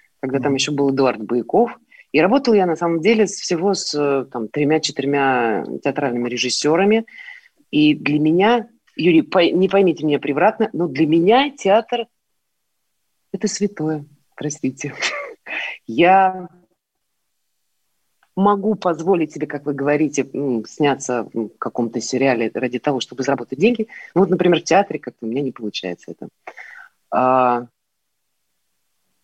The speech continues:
Speaker 2: Ну,
Speaker 1: вы
Speaker 2: не,
Speaker 1: знаете,
Speaker 2: не
Speaker 1: Юрий, ну,
Speaker 2: получается,
Speaker 1: я, я
Speaker 2: не получается заработать деньги в театре, не, не получается, а, как бы работать, э, начать все-таки там строить свою какую-то карьеру?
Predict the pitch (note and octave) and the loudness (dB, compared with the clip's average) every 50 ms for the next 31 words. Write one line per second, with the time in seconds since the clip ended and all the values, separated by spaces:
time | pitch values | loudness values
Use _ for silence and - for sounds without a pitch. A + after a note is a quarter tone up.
0 | _ _ _ _ _ _ _ - D3+ D3+ D#3 F3+ G3+ C#4 D#4+ D4+ C#4+ A#3+ A#3 A3+ | _ _ _ _ _ _ _ -4 0 2 4 6 6 6 4 4 4 4 4 6
1 | G3 G3 - F3+ G#3 G#3 - G#3 - E3 D3 F3+ - - - - D3 E3 D#3+ D#3+ | 6 4 6 6 4 4 4 4 2 2 0 -2 -4 -8 -6 -4 -2 -2 0 0
2 | - E3 E3 E3 - F#3+ F#3+ F3+ E3 - F3 D#3+ C#3 D#3 D#3+ E3+ E3 E3+ E3+ D#3+ | 0 2 2 2 2 2 2 2 0 0 -2 0 2 2 2 2 0 0 -2 -2
3 | E3 D#3 D3 A3 C4+ C#4 G#3+ F#3+ - - - D3+ C3+ A2+ - B2 B2 B2+ C3 C3 | -2 -2 -2 0 0 2 0 0 0 0 2 2 2 2 0 -2 -2 -2 -2 -2
4 | D3 D#3+ D#3 D3 D3 C#3+ D3+ C#3 D3 C3+ - - E3 E3 D#3+ D3 - - - D3+ | -4 -4 -4 -6 -6 -4 -4 -2 -2 0 2 2 4 4 2 0 -2 -4 -2 -2
5 | C#3+ B2+ - - - - - _ _ - C#3 C3+ B2+ B2+ B2+ B2 - D#3 C#3 - | -2 -2 -4 -8 -20 -20 -20 _ _ 0 2 4 4 4 2 0 -2 -4 -4 -2
6 | - C#3 C#3 C#3 C3+ C3 C3 C#3+ C#3+ C3+ D3+ F3+ F#3 F3+ D3+ C3 - - - C#3 | -2 -2 -2 -2 0 0 0 0 0 0 0 -2 -2 0 -2 -4 -4 -4 -4 -2
7 | C3 B2+ B2 B2 B2 A#2+ A#2+ A#2+ A#2+ B2+ A#2+ - D3 C#3 C3 - C3+ B2+ - B2+ | -2 -2 -2 -2 -2 -2 -4 -2 -2 -2 0 0 0 0 0 -2 -8 -8 -8 -4
8 | - C3 A#2+ A2 - - - C#3 C3+ B2 - - C3+ B2+ B2+ A#2+ - C3 B2 A#2 | -2 -2 -2 -4 -4 0 2 4 4 4 2 0 0 0 0 2 2 0 0 0
9 | A#2+ G#2+ - C3 A#2+ B2+ B2 A#2 G#2+ - F#2+ - | -2 -2 0 0 2 2 2 0 0 -2 -6 -14